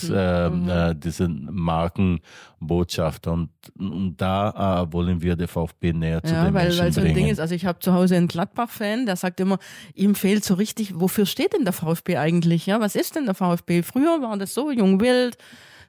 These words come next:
Speaker 1: dies, das, aber das ist alles so ein bisschen verloren gegangen.
Speaker 2: Und das
Speaker 1: Und
Speaker 2: wollen wir
Speaker 1: mhm.
Speaker 2: wieder, ähm, nach vorne tragen. Das ist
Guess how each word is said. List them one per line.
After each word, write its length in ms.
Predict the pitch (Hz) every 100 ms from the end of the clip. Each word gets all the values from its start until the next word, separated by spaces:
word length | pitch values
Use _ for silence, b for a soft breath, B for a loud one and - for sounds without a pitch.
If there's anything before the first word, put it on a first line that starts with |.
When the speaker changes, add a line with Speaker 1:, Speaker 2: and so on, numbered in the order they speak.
| -
Speaker 1:
dies, 220 | 196 -
das, 300 | 202 220 -
aber 260 | - 180 180
das 200 | 190 -
ist 120 | 180
alles 200 | 180 214
so 80 | 208
ein 60 |
bisschen 240 | 202 208 233
verloren 340 | 233 214 208
gegangen. 420 | 170 165 156 170 - B B
Speaker 2:
Und 160 | 92 90
das 160 | 82
Speaker 1:
Und 60 | 87
Speaker 2:
wollen 300 | 90 98 95
wir 180 | 101 95
Speaker 1:
mhm. 80 |
Speaker 2:
wieder, 520 | 92 92 92 98 98 95
ähm, 760 | 98 92 90 90 87 87 90 -
nach 200 | 95 92
vorne 360 | - 87 90 87
tragen. 440 | 85 92 135 185
Das 200 | 101 -
ist 360 | 190 175 -